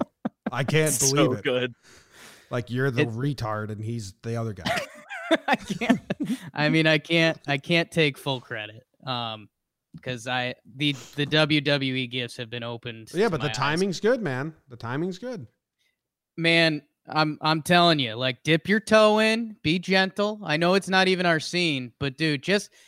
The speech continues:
Speaker 3: 'cause think of all of the characters, and when you wrap it, it up in, like, a two and a half second gif, I mean, Macho Man said, that's why I sent some to Stucco last night. Um, I mean, it, it just, it, it arouses a quick emotion in you, and that's what I'm all about, B B D.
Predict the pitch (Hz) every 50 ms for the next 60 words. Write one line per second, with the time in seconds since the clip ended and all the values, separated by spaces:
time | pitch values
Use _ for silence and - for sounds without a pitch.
0 | _ _ 208 202 - - 233 262 277 277 262 339 320 269 - - - 202 220 226
1 | 240 240 214 214 226 - - - - 220 254 302 311 233 - - 156 135 127 110
2 | 143 151 151 156 160 165 165 160 156 139 147 156 180 208 208 - - - - _
3 | _ _ _ _ _ _ _ _ _ _ _ _ _ _ _ _ _ _ _ _
4 | _ _ _ _ - 180 156 151 175 226 214 156 - 151 135 127 131 131 131 123
5 | 139 120 - - - 156 151 160 165 156 147 151 151 151 - - - 160 156 -
6 | 147 127 120 - 139 156 175 160 123 - - 127 120 120 120 120 117 120 135 147
7 | 165 170 - - 160 139 139 131 127 - - 135 - - _ - 196 202 233 233
8 | 233 220 208 190 - 214 208 202 - - 202 196 180 185 - - - 214 247 -
9 | - 262 208 156 127 113 107 104 - - - 120 120 - - _ _ _ _ _
10 | _ _ - - _ - 131 131 127 127 123 120 117 - _ _ _ _ _ _
11 | _ _ _ _ _ _ - 143 160 165 165 165 165 - 170 175 147 - 262 311
12 | 247 - - - 170 180 180 - _ _ - 175 175 180 175 160 175 180 196 208
13 | 202 190 208 180 180 156 - - 190 196 - 196 180 185 190 196 - - 127 110
14 | 107 104 104 104 107 110 113 123 127 - - 151 143 135 135 131 131 127 131 123
15 | 120 127 127 117 - - 107 104 - 104 107 110 110 110 117 -